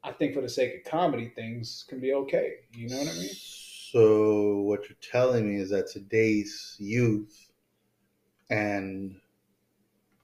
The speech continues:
Speaker 2: what are they, Gen X or
Speaker 1: Z, right?
Speaker 2: Z, Y? Wait, X is you. No, X is before us.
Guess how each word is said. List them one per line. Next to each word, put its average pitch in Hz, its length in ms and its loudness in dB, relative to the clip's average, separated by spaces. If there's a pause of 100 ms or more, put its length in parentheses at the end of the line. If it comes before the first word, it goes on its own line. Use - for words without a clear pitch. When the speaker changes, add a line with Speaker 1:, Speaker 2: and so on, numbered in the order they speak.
(240)
Speaker 2:
what 101 180 0
are 95 160 -2
they, 95 140 -6
Gen 104 640 -2 (520)
X 117 460 -6
or 101 580 -2 (100)
Speaker 1:
Z, 131 520 0
right? 90 160 4
Speaker 2:
Z, 110 280 2
Y? 113 360 2
Wait, 110 200 6 (120)
X 120 240 0
is 104 120 -2
you. 104 300 -2 (640)
No, 104 220 2
X 113 280 -2
is 101 120 -2
before 104 360 2
us. 95 320 -10